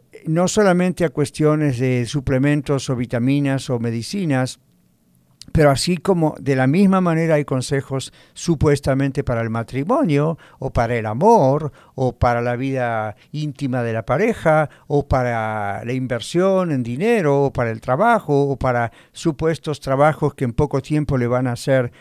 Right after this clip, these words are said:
rico o con mucho dinero, y la gente los sigue como si fuese la Biblia. Ojalá pusieran tanta atención a la palabra de Dios como ponen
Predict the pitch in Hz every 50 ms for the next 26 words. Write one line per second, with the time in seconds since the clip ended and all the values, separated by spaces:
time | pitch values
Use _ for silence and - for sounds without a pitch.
0 | _ _ - 120 139 175 202 165 - - 143 147 151 139 127 120 - 131 120 117
1 | 123 127 - - 127 110 107 104 110 156 202 208 185 147 135 127 127 - - -
2 | _ - 151 175 190 185 - - - 190 190 185 - 220 220 226 220 202 - -
3 | _ - 160 180 185 170 139 - - - - - - - - 226 247 254 247 262
4 | 254 - - 180 151 139 - 139 127 - 170 175 - - 170 156 151 139 151 151
5 | 127 104 98 101 - _ _ _ _ _ _ _ _ _ - - _ _ _ _
6 | _ _ _ _ - - 139 143 156 151 170 196 226 - 240 233 180 - 214 202
7 | 196 175 - 180 180 170 175 160 131 139 131 127 - 170 170 165 151 143 127 -
8 | 123 120 143 165 170 156 143 127 117 117 143 196 208 143 113 117 - - - -
9 | - _ _ - - 139 131 127 117 - - 147 175 220 214 160 127 123 123 127
10 | -